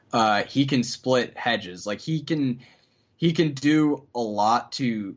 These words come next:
get into the defense. And then once he's in, he is a very dynamic player because he, his live dribble passing with his left hand is incredible. Uh, he's highly manipulative.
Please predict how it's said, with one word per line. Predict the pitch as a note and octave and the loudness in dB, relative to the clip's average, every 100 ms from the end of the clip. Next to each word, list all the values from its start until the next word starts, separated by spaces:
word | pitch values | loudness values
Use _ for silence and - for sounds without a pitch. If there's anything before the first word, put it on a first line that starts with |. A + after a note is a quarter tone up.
| _ - | _ -4
get | A#2 G#2+ | -4 -2
into | A2 G#2+ | -6 -6
the | A2 | -8
defense. | G#2+ C3 C#3+ F3+ F#3 - - | -4 -4 0 0 0 -6 -4
And | C3+ | 0
then | C3 B2+ B2+ | 2 0 0
once | B2 C3+ C3+ | 0 0 -2
he's | C#3+ B2+ | -4 -4
in, | B2 C#3+ E3 F3 D#3+ - | -4 -2 0 0 -2 -8
he | - C3 A#2+ A#2+ | -8 -2 2 2
is | B2+ B2 | 0 -2
a | A2+ | -2
very | A2+ A2+ A#2 | 2 4 4
dynamic | G#2+ A2 A#2 A#2 A2+ | 0 0 -2 -4 -4
player | A2+ G2 F#2 | -2 -2 -2
because | A2 G#2+ A2 F#2+ | -6 -6 -6 -6
he, | - A2+ A2+ G#2+ | -6 -2 -2 0
his | A#2+ A#2 G#2+ | 0 0 2
live | G#2+ B2 B2 | 2 2 -2
dribble | B2 A#2 | -4 -4
passing | A2+ G#2+ G#2+ G#2 | -2 -4 -4 -8
with | G2+ | -8
his | A#2 G#2 | -8 -4
left | G2+ G#2 | -4 -4
hand | A2+ A2 A2+ G2+ | -8 -6 -6 -6
is | G#2+ | -8
incredible. | F#2+ - A2 B2+ C3+ A#2+ - _ _ - | -8 -2 0 2 2 0 -2 _ _ -4
Uh, | A#2 G#2+ G2+ | 2 2 2
he's | A2 A2 | -2 -6
highly | - A2 A2+ | -2 0 0
manipulative. | A#2 A2+ G#2+ G#2+ G#2+ G#2 | -2 -4 -6 -4 -2 -4